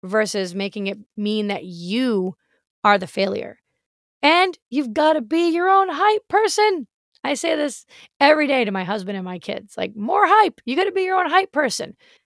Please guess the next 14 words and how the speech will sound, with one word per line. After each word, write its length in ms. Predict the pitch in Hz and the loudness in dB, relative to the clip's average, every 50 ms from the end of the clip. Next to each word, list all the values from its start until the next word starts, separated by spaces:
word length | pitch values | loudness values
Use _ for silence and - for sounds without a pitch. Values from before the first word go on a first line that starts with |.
| _ _ _ - | _ _ _ -6
You 140 | - 320 415 | -2 0 2
don't 120 | 466 453 | 2 4
need 140 | 453 427 381 | 2 2 2
anybody 300 | 339 294 247 254 233 220 | 0 2 4 6 6 8
else 220 | 233 220 202 - - | 6 6 4 -2 -8
cheering 340 | - - 247 233 220 208 | -6 -2 -2 -2 -2 -2
you 120 | 208 208 196 | -4 -4 -4
on. 280 | 196 214 285 330 320 - _ _ _ _ _ _ - | -4 -4 -6 -8 -12 -18 _ _ _ _ _ _ 2
You 160 | 233 277 370 | 4 4 6
gotta 160 | 403 415 403 | 6 4 2
be 100 | 359 330 | 2 -2
cheering 320 | 240 - - 349 359 359 320 | -6 -4 -4 -4 -4 -2 -4
yourself 480 | 269 220 - - 349 370 403 349 - | -4 -4 -2 0 0 0 0 0 -2
on 300 | - 170 139 135 - _ | -4 -4 -4 -6 -16 _